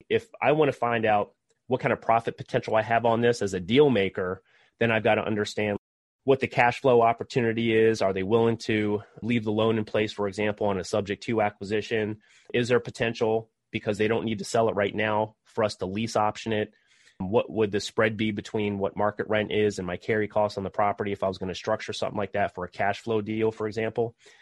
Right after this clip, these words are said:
So the profit potential, the line of questioning gives you permission and helps you build rapport naturally and gives you the actual facts that you need to determine if there's profit potential from a cash flow perspective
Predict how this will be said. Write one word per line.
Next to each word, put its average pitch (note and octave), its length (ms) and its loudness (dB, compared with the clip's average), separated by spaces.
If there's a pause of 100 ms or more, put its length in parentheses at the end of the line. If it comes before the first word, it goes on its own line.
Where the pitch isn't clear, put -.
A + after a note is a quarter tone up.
(160)
So A2+ 220 2
the G2+ 80 -2
profit D#3 400 2
potential, A2+ 640 -2 (220)
the A#2 100 0
line B2+ 240 2
of - 60 -6
questioning G#2 600 0
gives A2+ 300 0
you A2 100 -2
permission C3+ 800 -2
and G#2 380 -2 (100)
helps A#2 280 -2
you A2 80 -4
build A2 200 0
rapport G#2+ 360 0
naturally B2+ 640 -2 (500)
and G#2+ 220 -2
gives B2 240 2
you A#2 120 2
the G#2 120 2
actual G#2+ 320 0
facts - 520 0
that G2 200 -8
you G2+ 60 -2
need G2 240 -4
to G2 60 -4
determine G2+ 420 -2
if G2 80 -6
there's F#2+ 180 -4
profit - 480 -2
potential G2 420 -6
from F#2 200 -8
a F2+ 40 -8
cash A2 300 0
flow G#2+ 160 -2
perspective G2+ 560 -4